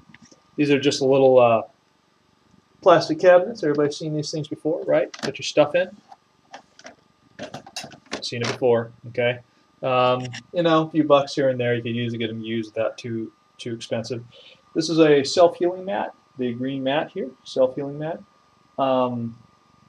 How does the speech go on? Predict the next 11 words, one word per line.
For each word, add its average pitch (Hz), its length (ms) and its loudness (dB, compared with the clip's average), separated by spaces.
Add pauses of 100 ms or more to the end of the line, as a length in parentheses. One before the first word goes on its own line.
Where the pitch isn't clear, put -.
(1000)
nice 202 300 -2
to 180 80 -2
have, 175 360 4
you 151 60 -2
don't - 200 -4 (100)
have 139 240 -4
to - 80 -12
have 139 320 0
it, 131 120 -6
but 117 200 -2
if - 40 -20